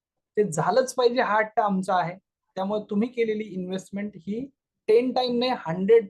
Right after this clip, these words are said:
टाइम्स तुम्हाला रिटर्न मिळणार. आणि जो विचार करू शकता तुम्ही की दहा लाख रुपये महिन्याला, अ, वर्षाला जर मी नुकसान करत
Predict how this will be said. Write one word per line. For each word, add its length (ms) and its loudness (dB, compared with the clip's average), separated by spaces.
टाइम्स 320 -4
तुम्हाला 260 -4
रिटर्न 320 -4
मिळणार. 320 -14
आणि 100 -4
जो 100 6
विचार 300 0
करू 220 2
शकता 340 0
तुम्ही 180 -6
की 120 -10
दहा 300 -2
लाख 200 4
रुपये 260 -4
महिन्याला, 640 -2
अ, 280 2
वर्षाला 480 -2
जर 180 -2
मी 100 -4
नुकसान 400 -10
करत 240 -10